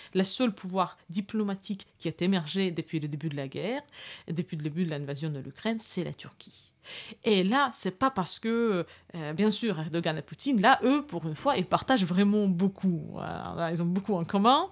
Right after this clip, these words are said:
Euh, là, on peut vraiment avoir une liste de vingt points, je pense, mais le plus, la raison pour moi la plus importante, pourquoi la France, euh, pardon, la Turquie a, a vraiment ce, ce, ce, ce poids vis-à-vis, donc, dans les yeux de, de, de, de Kremlin, c'est parce que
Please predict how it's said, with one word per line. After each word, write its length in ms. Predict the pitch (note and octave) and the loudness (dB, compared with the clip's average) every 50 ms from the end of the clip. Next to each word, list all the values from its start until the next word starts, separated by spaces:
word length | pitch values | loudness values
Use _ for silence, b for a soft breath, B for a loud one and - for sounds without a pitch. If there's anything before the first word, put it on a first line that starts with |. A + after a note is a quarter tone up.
| B B B B B B B B | B B B B B B B B
Euh, 460 | - F#3+ F#3 F#3 F3 E3+ D#3+ - - F#3 | 4 6 8 8 8 6 4 2 0 0
là, 360 | F#3+ G3 F#3 E3 D#3+ E3 D#3 C#3+ | 0 0 0 -2 -2 -4 -6 -6
on 60 | E3 E3 | -10 -12
peut 140 | - - | -10 -8
vraiment 340 | D#3+ C#3+ F#3+ F3+ F3+ G3 F#3+ | -4 -2 -2 0 0 0 -2
avoir 240 | E3+ E3 E3+ F3 F3+ | 0 0 0 2 4
une 140 | F#3+ F#3+ F#3+ | 4 6 6
liste 260 | G3+ G#3+ - - F#3+ | 4 2 0 -4 -4
de 160 | F3 - E3 | -4 -4 -2
vingt 260 | D#3+ F3 F3+ F3+ F3+ F3 F3+ - | 0 0 0 0 0 -2 -6 -6
points, 300 | - - A#3 B3+ D#4+ F#4+ | -2 2 4 6 6 6
je 100 | C4+ G#3+ | 4 2
pense, 300 | G3+ G3+ B3 C#4 - - - - | -2 -2 -2 -2 -2 -4 -4 -2
mais 160 | G#3+ G#3+ G3+ F#3+ | 0 0 0 -2
le 100 | F3 A3 | -4 -4
plus, 480 | G3 - - D4+ D4 C4+ - - - - _ _ - - - - - - G3 | -4 -6 -8 -8 -8 -8 -8 -12 -14 -18 _ _ -20 -20 -20 -18 -8 -2 0
la 120 | G3+ G3+ | 2 2
raison 340 | G3 G#3 G#3 G#3 A3+ A3+ G#3 | 2 2 2 2 0 -2 -2
pour 160 | - F3 E3+ | -2 -4 -4
moi 160 | E3+ F#3 F3+ | -2 -2 -2
la 80 | E3 D#3+ | -2 -4
plus 220 | - - D3+ E3 | -6 -8 -8 -8
importante, 420 | D#3+ D3+ - - - - E3+ E3 - - | -8 -8 -10 -12 -8 -6 -6 -6 -6 -4
pourquoi 520 | A3+ G#3+ - - - - G#3+ G#3 G3+ - - | -6 -6 -6 -8 -6 -4 -4 -4 -4 -8 -12
la 100 | F#3 D3 | -14 -14
France, 420 | C#3+ - - - C#3+ C#3 C#3+ - - - | -14 -12 -12 -10 -10 -10 -10 -4 0 2
euh, 120 | G3 G3+ | 2 4
pardon, 260 | G3 F#3 E3+ E3+ F3 D#3+ | 2 0 -2 -2 -2 -2
la 140 | D#3+ D3 | -4 -6
Turquie 500 | C3 - G3 F#3+ - - - G#3+ G#3 F#3 - B B B B B B B B | -4 -4 -6 -6 -6 -4 -2 0 0 0 -2 B B B B B B B B
a, 300 | - D3 D3 D3+ - - - _ _ - | 0 0 2 0 -2 -4 -8 _ _ -2
a 80 | - F#3+ | 0 0
vraiment 400 | E3+ F3 G#3 A3 A#3 A#3+ A#3+ A3 | 4 6 6 6 6 6 4 2
ce, 400 | - - - - D#3+ D3 D3 C#3+ | 0 -4 -10 -8 -8 -8 -8 -10
ce, 260 | - - - C#3+ C3+ | -12 -14 -14 -14 -12
ce, 240 | C3+ - - E3 E3 | -12 -10 -6 -6 -4
ce 140 | - - E3+ | -4 -4 -6
poids 260 | - - F#3 E3+ D#3+ | -2 0 2 2 2
vis-à-vis, 400 | D#3+ D#3 C#3+ D#3 C#3+ C#3+ D3 C#3+ | 2 -2 -4 -4 -4 -6 -8 -10
donc, 180 | - C#3+ C#3+ | -8 -8 -8
dans 140 | C#3+ D#3 D#3+ | -6 -4 -4
les 180 | D#3 D3+ C#3+ - | -4 -6 -8 -10
yeux 120 | - - | -12 -12
de, 140 | - - - | -12 -12 -14
de, 200 | - - C3+ A#2+ | -12 -12 -14 -12
de, 120 | - - - | -12 -14 -12
de 140 | - C#3 D3 | -12 -14 -14
Kremlin, 420 | - - - C#3+ C#3+ D3+ A#3 E4 D4 | -14 -14 -12 -10 -8 -8 -8 -8 -8
c'est 180 | - - E3+ - | -8 -8 -8 -8
parce 200 | C#3+ C#3+ - - | -8 -10 -8 -6
que 200 | - A3+ A#3 | -6 -6 -6